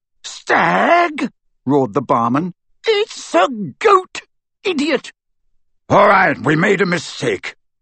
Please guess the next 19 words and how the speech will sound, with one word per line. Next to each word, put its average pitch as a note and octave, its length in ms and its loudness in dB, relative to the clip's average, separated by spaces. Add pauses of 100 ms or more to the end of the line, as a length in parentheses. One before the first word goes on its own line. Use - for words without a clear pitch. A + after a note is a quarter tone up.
(180)
said A2 220 -4
the B2+ 240 -4
second B2 320 -2
Death A#2+ 220 -4
Eater. A#2 280 -4 (480)
"Break B3+ 280 2
curfew F#3+ 500 0
again, F3 640 0
and D3+ 180 2
we D#3+ 140 4
won't E3+ 320 2
be F3 120 0
so D#3 260 0
lenient." D#3 800 -2 (1000)
The D#3 100 2 (120)
Death B2+ 180 -2
Eaters A#2 380 -4
strode A#2+ 500 -4
back A2+ 200 -2